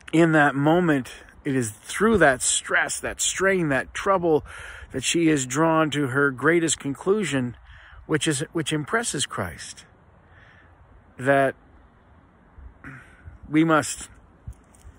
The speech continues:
in our faith, be willing to even accept the crumbs that fall from the Lord's table. That we must find the humility to be before the Lord, a people that are not,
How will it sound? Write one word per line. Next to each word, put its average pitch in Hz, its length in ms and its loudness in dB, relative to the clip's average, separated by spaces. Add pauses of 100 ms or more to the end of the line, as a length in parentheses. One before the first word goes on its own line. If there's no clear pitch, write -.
(600)
in 165 160 6
our 147 220 8
faith, 175 640 2
be 147 140 0
willing 165 260 2
to 147 140 -2
even 160 240 0
accept 151 260 -4
the 117 80 -14
crumbs 165 320 -2
that 131 140 -8
fall 160 280 -2
from 143 180 -8
the 131 80 -2
Lord's 143 340 -2
table. 127 420 -8 (1000)
That 147 160 4
we 175 140 4
must 170 220 2
find 160 320 2
the 143 60 0
humility 143 760 0 (380)
to 143 100 -4
be 175 300 2
before 147 540 0
the 127 80 -4
Lord, 143 360 2
a 131 60 -2
people 156 400 -2
that 139 180 2
are 139 120 4
not, 147 280 2